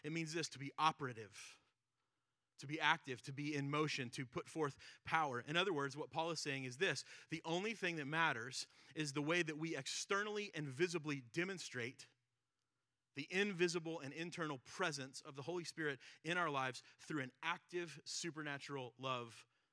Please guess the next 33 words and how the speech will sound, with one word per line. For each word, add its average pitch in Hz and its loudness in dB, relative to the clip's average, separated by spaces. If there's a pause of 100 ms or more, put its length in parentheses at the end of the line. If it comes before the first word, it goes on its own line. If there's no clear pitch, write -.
(120)
for 117 -10
others. - -12 (1300)
Ben 165 2
Foote, 170 2
who's 135 -4
a 123 -10
pastor 139 0
out 131 0
in 127 -12
Colorado, 131 2
says 127 -2
it 127 -6
like 110 -6
this, 156 0 (320)
"External 185 6
markers 165 0
mean 127 -4
nothing 220 -2 (840)
if 156 -4
your 139 0
spirit 190 2
isn't 151 -4
changing 147 -4
and 127 -6
being 123 -6
changed 120 -6
by 117 -4
the 107 -10
Holy 104 -14
Spirit." - -16 (1900)
It 135 -12
means 165 -2
nothing. 180 0